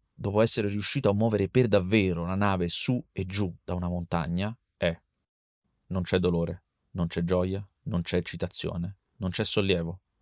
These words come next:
non c'è felicità, suono o nemmeno un respiro profondo.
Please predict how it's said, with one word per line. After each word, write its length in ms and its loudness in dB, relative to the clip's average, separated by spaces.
non 120 -6
c'è 160 -4
felicità, 600 -6
suono 600 -2
o 80 -4
nemmeno 400 0
un 80 -4
respiro 340 -4
profondo. 600 -8